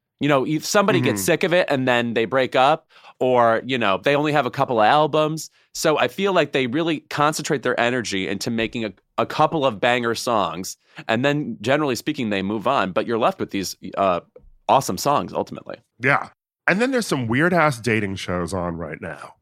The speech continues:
Speaker 2: Uh,
Speaker 1: Yes.
Speaker 2: Naked Attraction and, um, The Golden Bachelor. Um, confusing to me because I didn't know old people dated.
Speaker 1: Uh, right. Or knew each
Speaker 2: Um,
Speaker 1: other or
Speaker 2: yeah.
Speaker 1: spoke.
Speaker 2: Yeah, but you tell me about it.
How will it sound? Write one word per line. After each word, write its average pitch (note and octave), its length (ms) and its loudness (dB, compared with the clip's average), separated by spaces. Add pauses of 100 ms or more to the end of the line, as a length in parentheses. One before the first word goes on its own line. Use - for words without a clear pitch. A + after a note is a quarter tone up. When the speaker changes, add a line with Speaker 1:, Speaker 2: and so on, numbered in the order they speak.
(120)
Speaker 2:
Uh, G#2 320 4
Speaker 1:
Yes. - 180 -10 (260)
Speaker 2:
Naked C#3 320 2
Attraction C#3+ 920 2 (760)
and, A2+ 600 2 (100)
um, A2 480 0 (500)
The G2 140 -4
Golden A#2+ 520 0
Bachelor. A#2 800 2 (220)
Um, G#2 560 2 (720)
confusing B2+ 500 -2
to G#2+ 60 0
me G#2+ 180 -2
because G#2+ 340 -2
I G2 80 0
didn't G#2 200 -2
know F#2 140 -2
old F#2+ 240 -4
people G2 240 -8
dated. F#2 360 -8 (160)
Speaker 1:
Uh, - 140 -14
right. G#2+ 320 -2 (180)
Or A#2+ 120 -4
knew B2 260 2
each - 140 0
Speaker 2:
Um, C3 60 4
Speaker 1:
other A#2+ 200 2
or G2 60 2 (100)
Speaker 2:
yeah. A#2 140 -4
Speaker 1:
spoke. F#2+ 320 0 (840)
Speaker 2:
Yeah, A2 360 0
but D#3 200 -2
you A3+ 120 0
tell C#3 220 2
me G2+ 120 -2
about E2 280 -4
it. - 160 -16